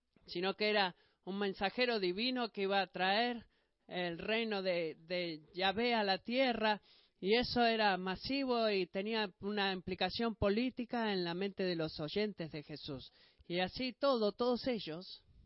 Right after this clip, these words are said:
están escuchando, eh, atentamente, y una cosa era clara, de que no había forma de que un hombre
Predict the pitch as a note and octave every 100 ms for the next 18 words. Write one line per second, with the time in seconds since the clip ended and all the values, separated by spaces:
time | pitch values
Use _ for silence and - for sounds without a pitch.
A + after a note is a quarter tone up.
0 | _ _ _ _ _ _ _ E3 D#3+ G#3+
1 | A3+ A3 F#3 - A#3+ A#3+ F#3 E3+ F3+ F3
2 | _ _ _ _ _ _ - D#3 D#3 D3
3 | - - - - - - - F3+ - F#3
4 | F3 F3 - B3 A3+ A#3 A3+ A3 G3 G#3
5 | G3+ A#3 A#3 - B3 - G#3+ F3 - B3+
6 | G3 E3+ E3+ F3 F3+ G#3 A3 G#3 - B3
7 | A#3+ G#3 F3 D#3+ - G3 A3+ B3 G3+ E3+
8 | F#3+ G3+